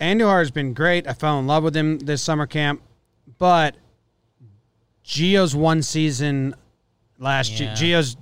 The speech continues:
Speaker 1: don't forget Gio's twenty nineteen
Speaker 2: Yeah.
Speaker 1: offensively is better than Andujar's
Speaker 2: Yeah.
Speaker 1: two thousand eighteen offensively.
Speaker 2: Yeah.
Speaker 1: Like, I think people are forgetting that. There's, 'cause there's a lot of people that love Andujar, and, and that's fair and
Speaker 2: Yeah.
Speaker 1: fun and fine.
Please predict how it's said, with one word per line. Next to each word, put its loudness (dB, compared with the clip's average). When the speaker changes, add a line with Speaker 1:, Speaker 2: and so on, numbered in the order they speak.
Speaker 1:
don't 2
forget 0
Gio's 0
twenty 2
nineteen -2
Speaker 2:
Yeah. -8
Speaker 1:
offensively 0
is -4
better 0
than -6
Andujar's -2
Speaker 2:
Yeah. -10
Speaker 1:
two 0
thousand 2
eighteen -4
offensively. -4
Speaker 2:
Yeah. -10
Speaker 1:
Like, -2
I 2
think 2
people 4
are 4
forgetting -2
that. -8
There's, -8
'cause -8
there's -4
a -4
lot 0
of 0
people 0
that -8
love 0
Andujar, -4
and, -6
and -8
that's -4
fair -2
and -6
Speaker 2:
Yeah. 0
Speaker 1:
fun 2
and -12
fine. -2